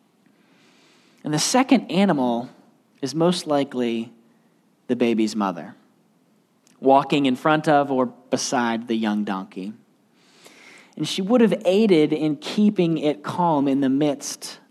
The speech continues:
of the chaos. And the animal does remain completely calm under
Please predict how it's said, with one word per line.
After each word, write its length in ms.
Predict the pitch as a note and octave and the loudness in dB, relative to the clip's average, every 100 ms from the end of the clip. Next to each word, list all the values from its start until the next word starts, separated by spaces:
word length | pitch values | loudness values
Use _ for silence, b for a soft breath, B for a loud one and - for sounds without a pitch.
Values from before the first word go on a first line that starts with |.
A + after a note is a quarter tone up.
| - | -10
of 160 | B2+ | -8
the 100 | C3 | -6
chaos. 760 | A#2+ C3+ A#2 F2+ G#2+ - - - _ _ _ _ _ _ _ _ _ _ | -6 -4 -2 -4 -6 -10 -12 -14 _ _ _ _ _ _ _ _ _ _
And 100 | C#3+ | -2
the 100 | C#3+ | 0
animal 300 | C3+ D#3+ E3+ | 0 2 2
does 320 | D3+ C#3+ G3 D#3+ | 4 4 4 4
remain 540 | D3+ D3 D#3+ D#3+ D#3+ | 2 2 2 2 0
completely 420 | E3+ D#3 F#3+ F3+ | -2 -2 0 2
calm 400 | E3 - F#3+ E3 | 2 2 4 2
under 640 | - E3+ E3+ F3 E3+ F3 | 2 2 4 4 4 0